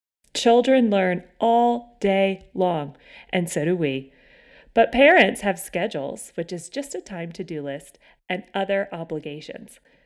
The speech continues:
The ninety minutes is designed to assist parents in managing their time and expectations in homeschooling. It's an innovative way to plan ahead,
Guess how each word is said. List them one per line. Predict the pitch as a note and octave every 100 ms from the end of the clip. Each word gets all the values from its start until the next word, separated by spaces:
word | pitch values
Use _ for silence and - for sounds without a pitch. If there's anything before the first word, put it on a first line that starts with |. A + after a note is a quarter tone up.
| _ _ _
The | F#3
ninety | F3 G3 C4+
minutes | E3+ D3+ - -
is | D3
designed | D3 D#3+ E3 F3 D3+
to | E3
assist | C#3 - C#4 C#4
parents | - C#3+ C#3+ D3+ -
in | F#3
managing | F3+ G3 E3+ D#3+ D3+
their | F#3+ C#4
time | C#4 C#3+ C3+
and | -
expectations | F3 D#3 - E3+ - D3 B2+ C3+ -
in | -
homeschooling. | - - - - - - - _ _ _ _ _ _ - -
It's | E3
an | F3+
innovative | F#3 A3+ B3+ C4 C#4
way | G3 E3
to | D#3
plan | - D#3 F3+
ahead, | A#3+ E3 D3